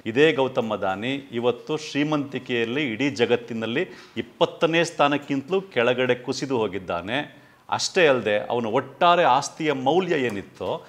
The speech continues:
ಈ ಆಸ್ತಿಯ ಮೌಲ್ಯ ಐದು ಲಕ್ಷ ಕೋಟಿಗಿಂತಲೂ ಹೆಚ್ಚು ಕರಗಿ ಹೋಗಿದೆ.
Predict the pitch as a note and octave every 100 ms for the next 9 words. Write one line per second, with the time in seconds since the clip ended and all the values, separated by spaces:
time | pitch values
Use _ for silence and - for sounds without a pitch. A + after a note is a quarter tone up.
0 | - - A#2 A2+ D#3 - E3 C#3 B2+ F#3+
1 | F#3+ G#2+ F2 - - - C3+ F#3 F#3+ F3
2 | F3 F#3 - F#3 A3 A3+ F3+ F3+ F#3+ A3+
3 | B2 C3 - F3+ - A2+ B2 A2+ G2 E2+
4 | F2 E2